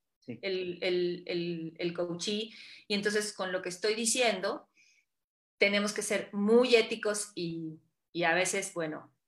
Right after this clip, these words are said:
Speaker 2: tragarnos esa pildorita de esta persona,
Speaker 1: Ujú.
Speaker 2: pues, por más que yo quiera,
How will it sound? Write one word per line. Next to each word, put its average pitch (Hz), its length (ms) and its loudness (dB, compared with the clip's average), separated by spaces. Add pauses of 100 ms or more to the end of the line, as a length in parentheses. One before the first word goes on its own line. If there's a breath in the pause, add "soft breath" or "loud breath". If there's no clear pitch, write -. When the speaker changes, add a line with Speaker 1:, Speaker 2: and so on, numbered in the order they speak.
Speaker 2:
tragarnos 190 560 6
esa 202 260 -2
pildorita 190 600 -2
de 175 260 -2
esta 185 280 -10
persona, 180 360 -6
Speaker 1:
Ujú. - 680 -16
Speaker 2:
pues, 160 300 -12 (440)
por 175 180 -4
más 180 180 2
que 196 120 0
yo 185 180 -2
quiera, 202 420 4